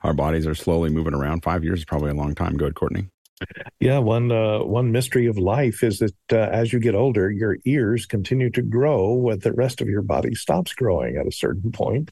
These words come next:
Speaker 2: and your ears keep getting bigger. So you may have to recast them and get new ones about every ten years or so.
Speaker 1: Yeah, the, uh, uh, I gave up on 'em, to be honest. I just felt like I never really got a fit that I liked. I've, I've had a couple molds,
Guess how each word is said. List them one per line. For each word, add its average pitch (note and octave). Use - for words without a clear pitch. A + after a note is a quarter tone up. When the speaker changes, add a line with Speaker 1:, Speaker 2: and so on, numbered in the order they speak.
Speaker 2:
and A#2+
your A2+
ears C3
keep B2
getting A#2
bigger. B2+
So -
you F2+
may G#2+
have G2
to -
recast G2+
them C#2+
and D2+
get F2+
new G2+
ones D2+
about D2+
every D2
ten -
years -
or -
so. -
Speaker 1:
Yeah, E2
the, E2
uh, C#2+
uh, C2
I C3+
gave E2+
up D2
on A#1
'em, D#2
to -
be D#2
honest. C2+
I E2+
just F#2+
felt D2+
like D#2+
I D2+
never D#2+
really D2+
got C#2+
a C#2
fit -
that D#2
I C#2
liked. C2
I've, -
I've D#2
had F2+
a B1+
couple -
molds, C2